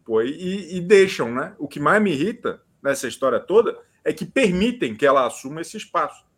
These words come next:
que não é um espaço dela, que não é um espaço de ninguém. É um absurdo. Eu tô muito decepcionado com a Aline do Ruge, porque a, a Aline do Ruge,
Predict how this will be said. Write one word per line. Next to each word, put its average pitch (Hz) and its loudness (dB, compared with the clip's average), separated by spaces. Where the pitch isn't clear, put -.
que 160 -4
não 117 -2
é 120 -2
um 127 -4
espaço 139 -6
dela, 135 -2
que 165 -18
não 196 -8
é 180 -8
um 185 -10
espaço 185 -12
de 196 -14
ninguém. 196 -10
É 123 -10
um 196 -12
absurdo. - -12
Eu 190 4
tô 226 2
muito 214 -2
decepcionado 196 0
com - -4
a 160 4
Aline 160 -4
do 175 -8
Ruge, 123 -6
porque - -2
a, 135 4
a 139 2
Aline 175 2
do 180 -4
Ruge, 120 -8